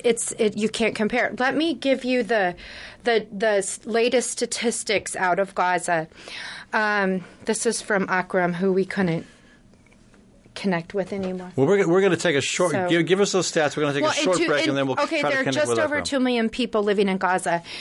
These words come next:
Speaker 1: In two thousand eighteen, one million people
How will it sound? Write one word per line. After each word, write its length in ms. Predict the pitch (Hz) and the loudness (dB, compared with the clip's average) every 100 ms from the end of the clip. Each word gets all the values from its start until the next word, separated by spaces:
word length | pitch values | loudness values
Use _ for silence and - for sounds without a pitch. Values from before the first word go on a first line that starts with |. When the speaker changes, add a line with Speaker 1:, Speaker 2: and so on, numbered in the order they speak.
| - | -8
Speaker 1:
In 240 | - 269 277 | 2 4 4
two 160 | 302 | 0
thousand 580 | 285 262 233 240 233 226 - | 0 2 2 2 0 0 0
eighteen, 560 | 226 - - 233 214 | -2 0 -2 0 0
one 340 | - 214 226 240 | 0 0 2 4
million 360 | 226 226 208 | 4 2 2
people 500 | 196 226 208 190 185 | 0 -2 2 2 2